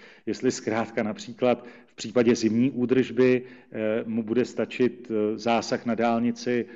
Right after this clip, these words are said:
eh, do šedesáti minut od spadu, nebo si řekne, že chce od patnácti minut do spadu a pak to patřičně zaplatí, tak pak zkontroluje, eh, eh, zároveň, jestli se to odehrálo a na základě téhle kontroly, eh,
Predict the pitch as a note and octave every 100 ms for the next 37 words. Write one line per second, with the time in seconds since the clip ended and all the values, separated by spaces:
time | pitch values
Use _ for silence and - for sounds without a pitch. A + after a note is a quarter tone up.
0 | - - - C3+ A#2+ G#2 A#2 G#2+ - -
1 | _ _ - B2 A#2+ - B2+ A#2 A#2 A#2+
2 | A2 A2 - - B2 C3 B2+ A2+ A#2+ B2+
3 | G#2+ G#2 A#2+ A2+ - - - A2+ - C3
4 | A#2+ - - A#2+ A#2 - F#2+ G2+ B2+ C3+
5 | C3 - B2 B2 - A2 A2+ A#2+ A2+ A#2+
6 | - B2+ G2 - A#2+ - C3 C3 - -
7 | A#2+ - B2+ A#2+ - - - - A2+ G#2+
8 | B2 A#2+ A#2+ A#2+ A#2 - - _ A2+ A2+
9 | B2 A#2 A2 A2 G#2+ A2+ A2 A2+ G#2 G#2
10 | - A2 A#2 A#2+ G#2 G#2+ G#2 A2+ A2 A2
11 | A2 G#2+ - _ - A2 G#2 A2+ A2 A2
12 | G#2+ A2 G2 A#2 G#2+ G2+ F#2+ A2 G#2+ G#2
13 | G#2 - -